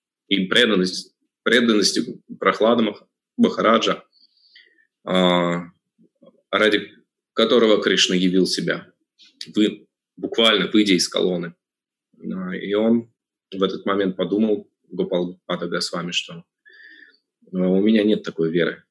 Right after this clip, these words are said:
как у Прохлады Махараджа. Кришна никогда не явит, не явит себя мне вот так вот просто, да,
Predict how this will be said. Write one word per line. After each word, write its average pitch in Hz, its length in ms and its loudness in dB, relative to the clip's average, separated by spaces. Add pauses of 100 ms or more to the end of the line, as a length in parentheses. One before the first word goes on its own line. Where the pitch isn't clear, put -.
(420)
как - 200 -16
у - 40 -8
Прохлады 87 460 -8
Махараджа. 90 480 -14 (100)
Кришна - 340 -4
никогда 87 520 -4 (760)
не 92 200 2
явит, 85 280 2 (180)
не 98 180 -2
явит 92 340 0
себя 85 460 -6 (500)
мне 85 320 -4 (100)
вот 82 160 -10
так 82 200 -6
вот - 160 -14
просто, - 480 -10
да, 90 160 -12